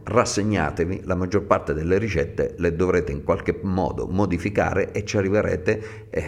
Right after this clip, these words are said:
facendo una prova, una seconda prova, una terza prova. Non sarà mai una cosa del tipo scientifico, eh, f-, faccio due modifiche e tutto funziona a primo colpo, a meno che non stiate prendendo delle ricette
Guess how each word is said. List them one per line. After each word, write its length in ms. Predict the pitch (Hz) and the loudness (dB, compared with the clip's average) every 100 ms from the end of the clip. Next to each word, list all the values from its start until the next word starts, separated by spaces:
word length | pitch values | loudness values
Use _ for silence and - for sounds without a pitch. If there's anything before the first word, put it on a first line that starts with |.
| 82 | 0
facendo 420 | - 82 98 76 | 0 2 2 2
una 160 | 92 110 | 0 4
prova, 280 | 92 101 80 | 4 4 2
una 120 | 71 | 0
seconda 340 | 90 87 98 | 0 2 2
prova, 240 | 104 64 76 | 2 0 0
una 140 | 67 | -2
terza 340 | - - 67 | -4 -6 -6
prova. 300 | 65 60 57 | -2 -2 -2
Non 120 | 69 85 | -2 2
sarà 240 | 101 101 | 4 4
mai 300 | 85 90 80 | 2 2 0
una 180 | 71 82 | -2 -2
cosa 240 | 80 82 | -2 0
del 200 | 82 85 | -2 -2
tipo 360 | 80 80 85 - - - | -4 0 0 -2 -10 -8
scientifico, 1200 | - 82 90 82 85 90 92 80 80 78 78 73 | -2 0 2 0 0 2 4 6 4 4 2 0
eh, 140 | 69 71 | -2 -2
f-, 260 | - - | -4 -2
faccio 280 | - 92 82 | 0 2 0
due 180 | 78 85 | 2 2
modifiche 460 | 101 92 80 82 | 2 0 0 -2
e 40 | 78 | -2
tutto 220 | 87 71 | -2 -4
funziona 320 | 73 71 69 | -4 -2 -4
a 40 | 62 | -2
primo 260 | 64 60 | -4 -4
colpo, 280 | 55 50 - | -4 -2 0
a 40 | |
meno 260 | 123 78 104 | 2 0 0
che 80 | 71 | 0
non 160 | 78 | -2
stiate 260 | 80 90 - | 0 0 0
prendendo 460 | 62 71 85 60 58 | -4 -2 -2 -4 -6
delle 220 | 67 87 | -4 -4
ricette 440 | - 67 - - | -2 -4 -2 -8